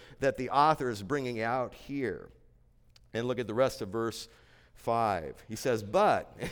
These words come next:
<laughs> and this is amazing, "but of these things we cannot now speak in detail." Really? <laughs> I mean, that sounds like a lot of detail to me.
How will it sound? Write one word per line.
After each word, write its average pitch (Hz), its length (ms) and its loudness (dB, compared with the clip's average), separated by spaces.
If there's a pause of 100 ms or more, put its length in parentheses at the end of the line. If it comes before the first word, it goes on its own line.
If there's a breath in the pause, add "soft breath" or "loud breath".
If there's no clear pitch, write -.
<laughs> - 200 -16
and 165 120 -2
this 208 140 0
is 139 100 -4
amazing, 120 560 -2 (120)
"but 151 380 6 (280 loud breath)
of 226 260 8
these 190 280 -4
things 123 460 -2
we 156 100 0
cannot 165 340 0
now 143 180 0
speak 151 400 -2
in 110 120 -6
detail." 113 640 -8 (680 soft breath)
Really? 147 480 0 (160)
<laughs> - 120 -10
I 226 40 0
mean, 175 140 0 (440 loud breath)
that - 240 -4
sounds 165 360 2
like 165 180 6
a 156 60 4
lot 160 160 8
of 139 100 4
detail 156 460 4
to 117 120 -4
me. 151 420 0